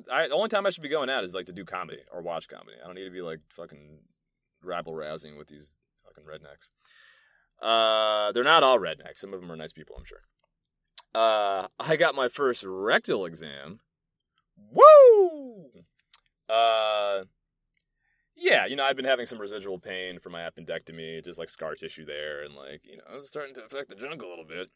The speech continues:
Uh, not performance-wise, I was just getting, like, pain down there, which, achievement unlocked, thirty-five-year-old dick pain. Uh, everything's fine, but, you know, I, I went to this doctor,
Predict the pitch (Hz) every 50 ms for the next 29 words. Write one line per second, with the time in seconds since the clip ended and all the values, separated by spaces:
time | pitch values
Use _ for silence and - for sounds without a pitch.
0 | _ - - - 98 101 98 98 98 95 95 92 92 92 90 87 85 - 123 123
1 | 117 104 - - 92 - - - 120 123 117 107 92 85 - - 82 78 73 73
2 | 76 78 78 87 85 87 92 87 - 92 92 101 98 87 82 80 _ _ _ -
3 | 110 151 196 - 78 71 69 67 67 69 78 80 78 80 85 - - - - -
4 | _ _ _ _ _ _ _ _ _ _ _ _ _ _ _ _ _ _ _ -
5 | 139 143 - - 254 247 175 143 131 - 180 185 170 190 202 143 92 - - -
6 | _ - 208 214 170 - - 208 190 160 131 139 151 165 135 254 240 _ - 135
7 | 104 85 76 73 - _ _ _ _ _ _ _ _ _ _ _ - 101 104 104
8 | 101 98 95 90 90 87 82 82 80 - _ _ _ _ _ - - - 208 180
9 | 139 117 - - 71 - 73 80 87 - _ _ _ _ _ _ _ _ - -
10 | 196 113 101 - _ _ _ _ _ _ _ _ _ _ _ - 175 165 104 90
11 | 95 104 - - 117 113 113 - 110 113 117 120 120 127 117 113 104 95 95 85
12 | 82 85 - 82 85 98 131